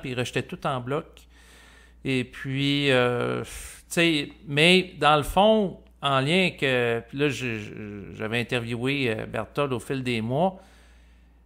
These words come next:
C'est su-, puis, euh, récemment, en fait, euh, ce qui m'amène, entre autres, à remettre en question plein de croyances auxquelles j'adhérais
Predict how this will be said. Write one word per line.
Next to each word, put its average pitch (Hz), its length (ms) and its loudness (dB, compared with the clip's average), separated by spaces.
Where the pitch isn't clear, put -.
C'est 139 180 -2
su-, 135 180 -6
puis, 123 440 -2
euh, 107 420 -4
récemment, 156 580 4
en 151 60 6
fait, - 240 -2
euh, 113 480 -2
ce - 140 -12
qui 139 100 -8
m'amène, 143 400 4
entre 127 420 0
autres, 156 400 0
à 117 280 0
remettre 139 320 2
en 117 220 2
question 139 500 -4
plein 135 180 -2
de 127 60 -4
croyances 127 520 0
auxquelles 127 320 -2
j'adhérais 120 720 0